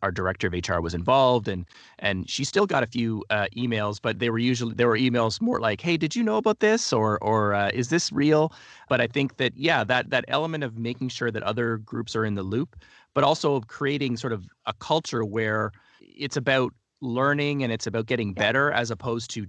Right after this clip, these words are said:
Speaker 1: judging, or as opposed to, like, you know, "I'm trying to catch you so that I can give you some sort of punishment." H-, how do you go about creating that culture where it feels like a positive thing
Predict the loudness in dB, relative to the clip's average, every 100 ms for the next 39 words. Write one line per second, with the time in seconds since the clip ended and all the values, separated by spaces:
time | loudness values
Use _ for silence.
0 | -8 -4 -4 -4 -6 -6 -4 0 0 0
1 | -4 -4 -4 -4 -6 -4 -4 -6 -12 _
2 | -8 -6 0 0 0 -2 -4 -4 -8 -10
3 | -8 -4 -4 -4 -6 -6 -6 -6 -8 -6
4 | -6 -6 -8 -8 -4 -4 -6 -6 -2 -2
5 | -2 -4 -6 -10 -20 _ -14 -10 -2 -2
6 | -2 -4 -2 0 0 -2 -4 -2 0 -2
7 | -2 -4 -2 -4 -2 -2 -2 -4 -2 -2
8 | 0 -4 -6 -2 0 2 0 -8 -6 -6
9 | -6